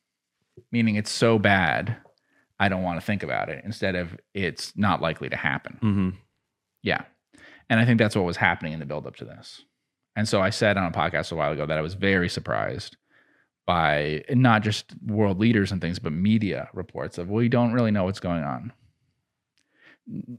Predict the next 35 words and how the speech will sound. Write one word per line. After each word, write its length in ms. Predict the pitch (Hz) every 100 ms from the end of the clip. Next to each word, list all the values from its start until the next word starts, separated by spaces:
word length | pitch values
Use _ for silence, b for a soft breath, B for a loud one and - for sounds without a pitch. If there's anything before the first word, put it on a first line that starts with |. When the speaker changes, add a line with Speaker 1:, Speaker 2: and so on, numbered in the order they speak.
| -
Speaker 1:
no 160 | 156 151
one 340 | 156 131 98
does 300 | 117 110 107
something 260 | 101 95 92
like 220 | 87 - 87
that 420 | 92 85 90 -
in 80 | 101
the 80 |
way 220 | 95 92 90
that 120 | 82
it 120 | 80
was 160 | 85 -
done 360 | 92 90 104
in 100 | 110
terms 180 | 117 92
of 80 | 82
troop 260 | - 104
movements 480 | 80 98 98 95 90
and, 180 | 85 92 -
and, 260 | 87 87 - B B B
and 140 | 101
even 480 | 101 95 87 85 71 - 127 - - _ - _ _ _ _ -
things 220 | 123 110
that 60 | 92
they 100 | 82
were 80 |
saying 320 | 85 92 90 87
and 100 | -
stuff 160 | 87
like 140 | 85 85
that, 280 | 85 - B B B -
uh, 200 | 95 - _ _ -
at 100 | 110
all 460 | 110 110 90 87 92
since 580 | - 101 92 - -